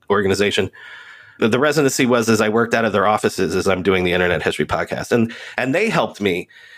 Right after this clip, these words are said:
get guests and things like that. But think about it. Why did ted think I was doing a good job? Because I had been doing the show for eighteen months and they looked and they're like, "Oh my God, you got the guy that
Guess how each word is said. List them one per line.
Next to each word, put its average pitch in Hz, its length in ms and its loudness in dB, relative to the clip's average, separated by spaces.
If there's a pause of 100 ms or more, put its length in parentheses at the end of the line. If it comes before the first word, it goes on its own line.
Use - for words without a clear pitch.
(140)
get - 240 -4
guests 101 260 -2
and 104 100 2
things 107 180 0
like 104 100 0
that. 104 140 -2
But - 120 0
think - 140 0
about 120 160 0
it. - 140 -6 (280)
Why 170 240 2
did 160 200 0
ted 208 420 0
think 143 220 0
I 117 100 0
was 113 140 -2
doing 110 340 2
a 110 80 0
good 104 180 0
job? 101 260 0
Because 143 260 2
I 143 140 2
had 147 160 2
been 135 200 2
doing 151 360 2
the 127 80 2
show 160 340 0
for 117 480 -2 (640)
eighteen 117 380 0
months 107 280 0
and 113 160 2
they 139 140 4
looked 143 280 2
and 127 80 2
they're 127 100 2
like, 113 180 0
"Oh 170 100 2
my 107 140 0
God, 143 340 -2
you 123 100 -2
got 123 220 -2
the 120 80 -2
guy 117 240 -2
that 117 220 0